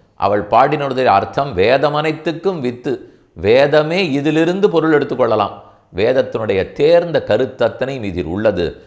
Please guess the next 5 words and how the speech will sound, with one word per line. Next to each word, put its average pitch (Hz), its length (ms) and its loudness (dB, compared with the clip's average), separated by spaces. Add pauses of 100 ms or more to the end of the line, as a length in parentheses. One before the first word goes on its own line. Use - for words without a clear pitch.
(200)
அப்படி 185 500 -2
ஆண்டாள் 110 460 0
என்ன 104 260 -4
பாடினாள்? 85 500 -4 (920)
"நீளா 87 680 -2